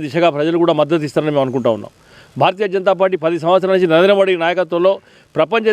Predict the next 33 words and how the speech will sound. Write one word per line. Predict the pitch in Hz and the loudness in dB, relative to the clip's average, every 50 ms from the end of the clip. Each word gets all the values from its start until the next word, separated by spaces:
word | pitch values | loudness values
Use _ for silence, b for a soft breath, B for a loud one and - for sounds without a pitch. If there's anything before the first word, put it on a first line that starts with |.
| 202 214 | 2 0
దేశంలో | 202 - 202 202 202 202 196 175 | 0 0 0 0 2 4 2 4
ఆయన | 170 180 175 165 165 | 2 0 0 0 0
నాయకత్వాన్ని, | 180 208 196 214 202 - 208 202 202 202 165 151 | 0 0 0 -2 -6 -2 -2 -2 -2 -2 0 0
భారతదేశాన్ని | 170 185 202 196 190 190 170 190 190 185 170 156 | 0 0 0 0 0 -2 0 0 -2 -2 2 0
దాదాపు | 160 165 175 175 170 165 156 | 2 2 2 0 0 0 2
ఐదవ | 175 202 208 185 160 | 4 4 2 2 0
స్థానానికి | - 180 170 170 160 143 | -2 -2 -2 0 0 -2
పట్టుకొచ్చింది. | 143 - - 139 - - 123 113 113 - b b b b b b b b - | -2 -2 -4 -6 -6 -6 -8 -10 -10 -14 b b b b b b b b -2
మరి | 151 160 151 156 | -2 0 0 2
నలభై | 165 190 190 202 214 220 | 2 2 2 2 2 2
ఏడు | 214 214 208 | 2 2 0
వరకు | 208 202 180 226 226 190 147 | 0 0 2 0 0 0 0
భారత్ను | 156 180 208 202 180 185 202 190 - - | 0 0 0 -2 -4 -6 -6 -6 -4 -2
సురక్షిత | 180 208 165 - 214 202 202 175 | -2 -2 -2 -2 0 0 0 0
భారత్గా, | 170 185 196 185 - 185 196 202 214 208 - b b b b b b _ - | 2 0 0 -2 0 2 2 2 2 0 -2 b b b b b b _ -4
నలభై | 175 165 180 175 190 196 196 | -2 0 2 4 4 4 4
ఏడు | 202 208 202 | 2 2 2
వరకు, | 202 196 - 202 208 202 196 175 | 0 0 0 0 0 0 2 0
రెండు | 165 175 190 | 0 0 0
వేల | 190 185 175 170 | 0 2 2 0
నలభై | 180 170 180 185 | 0 2 0 0
ఏడు | 185 185 180 | 2 2 2
లోపల | 185 180 190 185 185 175 156 - _ _ _ _ _ _ _ | 2 2 4 2 2 2 0 -4 _ _ _ _ _ _ _
ఓ | 165 156 160 | 0 2 2
అభివృద్ధి | 156 185 214 214 214 208 202 180 156 180 | 4 2 2 2 2 2 0 2 2 2
దేశంగా | 175 185 202 190 175 165 | 2 2 0 -2 0 0
పరిగణించాలని | 170 180 185 185 165 175 175 180 175 151 151 | 0 0 0 2 2 2 2 2 2 0 0
భారతీయ | 160 160 170 175 165 170 | -2 -2 -6 -6 -6 -4
జనతా | 160 170 160 143 | -2 -2 -2 0
పార్టీ | 160 156 151 156 156 156 - b b b b b b - | 0 -2 -2 -2 -6 -6 -6 b b b b b b -2
నరేంద్ర | 139 156 170 185 196 185 | 0 2 2 2 2 2
మోడీ | 190 180 170 170 | 2 2 4 2
గారు | 170 165 160 156 | 2 0 0 -4